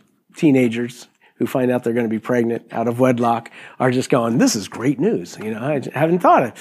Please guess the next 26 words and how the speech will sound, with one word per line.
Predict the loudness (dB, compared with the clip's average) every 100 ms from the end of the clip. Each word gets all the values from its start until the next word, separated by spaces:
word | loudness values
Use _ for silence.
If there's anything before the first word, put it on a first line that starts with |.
| -16 -12 -6
you |
know, | -4
haven't | -2 -4 -2
thought | 0 0
of | 0 -6 -14 -16 -4
a, | -2 0
a | 2
better | 2 2
thing." | 2 2 2 2
Now, | 0 0 -4 -18 -20 -20 -20 -20 -6
uh, | -2 -2
but, | 0 0 2
but, | 0 2
but, | -2 -2 -10 0
but | 0 0 -4
hey, | 0 2 2 -2 -16 -20 -16
just | -10 -8 -4
take | -2
the | 2 2
edge | 4
off. | 4 2 0 -8 -10 -12
<laughs> | -12 -20 -18 -2
Your, | 2 4
uh, | 4 4
your, | 2 -4 -14 -12 -6 -4 -2 0 2 2 0
uh, | -4